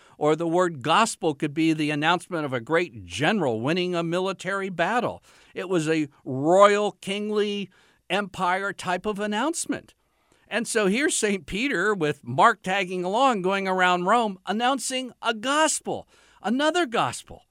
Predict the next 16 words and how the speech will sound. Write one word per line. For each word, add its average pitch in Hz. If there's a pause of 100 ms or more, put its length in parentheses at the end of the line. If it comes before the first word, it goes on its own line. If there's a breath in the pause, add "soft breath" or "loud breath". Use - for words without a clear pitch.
not 160
about 277
Caesar, 240 (400 soft breath)
but 233
about 214
Jesus 247
Christ, 269
the 247
Son 262
of 277
God. 320 (840 soft breath)
I 214
can't 277
tell 269
you 247
how 175